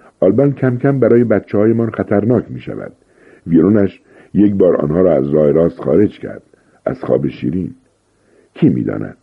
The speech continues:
شاید زمستان بعد هوس رفتن و رقصیدن بر روی یخهای سن سیکس با بچه‌های ما به سرش زد.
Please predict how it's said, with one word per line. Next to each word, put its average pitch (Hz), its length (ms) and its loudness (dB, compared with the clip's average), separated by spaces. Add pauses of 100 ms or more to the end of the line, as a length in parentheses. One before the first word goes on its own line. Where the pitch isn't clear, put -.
(480)
شاید 80 340 2
زمستان 76 500 0
بعد 78 360 2 (380)
هوس 78 300 0
رفتن 73 500 0
و 78 160 2
رقصیدن 71 640 -2
بر 69 120 -2
روی 69 280 -2
یخهای 73 600 0
سن 64 260 -8
سیکس 92 420 -2
با 65 100 -2
بچه‌های 64 500 -4
ما 65 160 -6
به 60 80 -8
سرش - 340 -10
زد. - 220 -16